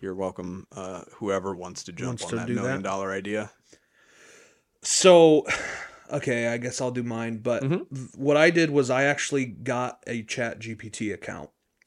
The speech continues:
Speaker 1: Okay.
Speaker 2: And it's really crazy the things that you can do with this thing. Like, I know people, like, use it to fix programs, like,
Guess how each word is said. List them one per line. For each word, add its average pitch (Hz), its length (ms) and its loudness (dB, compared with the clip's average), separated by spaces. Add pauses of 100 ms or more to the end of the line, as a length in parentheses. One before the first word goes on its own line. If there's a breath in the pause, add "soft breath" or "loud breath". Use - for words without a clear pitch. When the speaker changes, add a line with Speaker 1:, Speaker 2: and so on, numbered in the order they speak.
(120)
Speaker 1:
Okay. 120 240 -2
Speaker 2:
And 107 360 -6 (540)
it's - 760 -8 (240)
really 160 640 12
crazy 135 480 2
the 110 140 -4
things 117 320 -4
that 107 120 -6
you 107 140 -8
can 95 220 -10
do 90 140 -8
with - 140 -10
this - 180 -12
thing. - 280 -14 (480 soft breath)
Like, - 200 -8
I 117 60 -4
know 117 140 -4
people, 123 440 0
like, 113 260 -6
use 120 240 -4
it - 160 -4
to 117 100 -12
fix - 260 -6
programs, 156 960 0
like, 113 240 -6